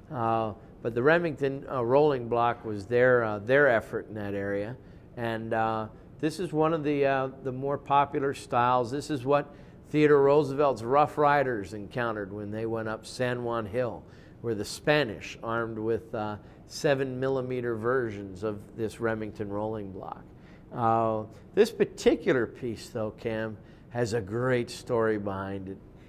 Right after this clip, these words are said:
And I know you knew I just didn't bring you a standard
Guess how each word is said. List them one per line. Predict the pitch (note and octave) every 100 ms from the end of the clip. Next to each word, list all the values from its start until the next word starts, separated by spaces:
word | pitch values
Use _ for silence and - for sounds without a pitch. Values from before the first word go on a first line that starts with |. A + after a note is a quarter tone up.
| -
And | B2
I | A#2+ B2+
know | C3 D#3
you | E3 D3
knew | D3 D3
I | C3+
just | B2+ C3+ -
didn't | C#3+ C3
bring | B2+ B2+ B2
you | B2 B2
a | A2+
standard | - C3 B2+ B2 A#2